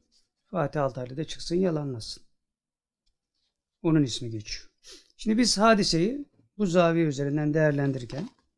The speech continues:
diyoruz ki bunu cümle alem biliyor zaten. Yani bizim ortaya koyduğumuz bir şey değil. Hatta şunu da söyleyeyim.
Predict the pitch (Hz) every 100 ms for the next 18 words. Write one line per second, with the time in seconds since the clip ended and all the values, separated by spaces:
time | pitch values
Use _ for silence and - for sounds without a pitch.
0 | _ _ _ _ _ _ _ _ _ _
1 | _ _ _ _ _ _ _ _ _ _
2 | _ - 226 220 - 151 220 220 196 247
3 | 185 180 247 226 226 180 127 117 - 151
4 | 220 175 143 165 247 233 202 254 185 190
5 | 180 151 160 151 165 151 147 143 143 -
6 | 202 165 110 - _ _ _ _ 185 185
7 | 202 - - 220 233 190 - 143 139 240